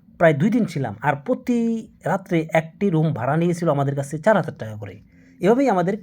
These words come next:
খরচটা বেড়ে গিয়েছিল। দর্শক, এবার আমরা আছি পুকুরা, আর পুকুরা আমরা এসে নতুন আরেকটা ট্রিপের জন্য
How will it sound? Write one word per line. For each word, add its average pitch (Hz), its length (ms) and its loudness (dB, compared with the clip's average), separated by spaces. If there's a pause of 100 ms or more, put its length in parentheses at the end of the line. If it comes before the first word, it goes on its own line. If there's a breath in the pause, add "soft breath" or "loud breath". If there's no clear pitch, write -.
খরচটা 185 360 0 (340)
বেড়ে 165 180 2
গিয়েছিল। 113 340 -8 (840)
দর্শক, 214 300 2 (200)
এবার 240 220 8
আমরা 214 280 6
আছি 196 220 0
পুকুরা, 208 380 -2 (380)
আর 135 140 2 (180)
পুকুরা 277 380 6
আমরা 196 180 6
এসে 160 280 -2 (840 soft breath)
নতুন 170 240 4
আরেকটা 185 380 2
ট্রিপের 202 240 0
জন্য 151 220 2